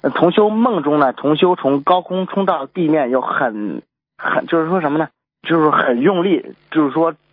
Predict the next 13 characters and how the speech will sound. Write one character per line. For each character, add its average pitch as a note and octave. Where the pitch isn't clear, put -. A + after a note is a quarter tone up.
捉 A#3
了 G3+
两 G#2+
个 A#2+
人 A#2
之 F3
后， F#3
开 -
心 F#3+
的 D3+
飞 E3
上 C#3
了 G#2+